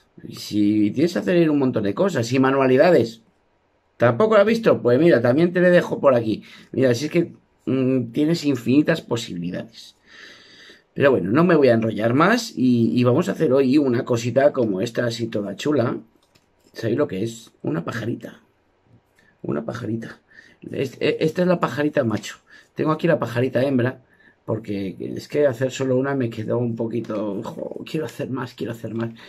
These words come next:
Y me he hecho dos, así, la parejita toda guay. Y de hecho, fíjate, fíjate lo que voy a hacer,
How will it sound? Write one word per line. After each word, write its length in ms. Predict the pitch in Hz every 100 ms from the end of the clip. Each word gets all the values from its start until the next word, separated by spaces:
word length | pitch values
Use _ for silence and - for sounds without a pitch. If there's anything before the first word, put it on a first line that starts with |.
| -
Y 120 | -
me 100 | 202
he 40 | 151
hecho 160 | 113
dos, 240 | 104 113 -
así, 180 | 117 156
la 140 | 98
parejita 480 | 98 120 - 151 117
toda 200 | 131 113
guay. 280 | 104 139 - _ _ _ _ _ _ _ -
Y 120 | 160
de 80 | 196
hecho, 180 | 202
fíjate, 800 | 180 240 262 220 208 226 240 - - _
fíjate 480 | - 190 226 220 220
lo 120 | 196
que 80 | 180
voy 120 | 170
a 40 | 147
hacer, 320 | 156 190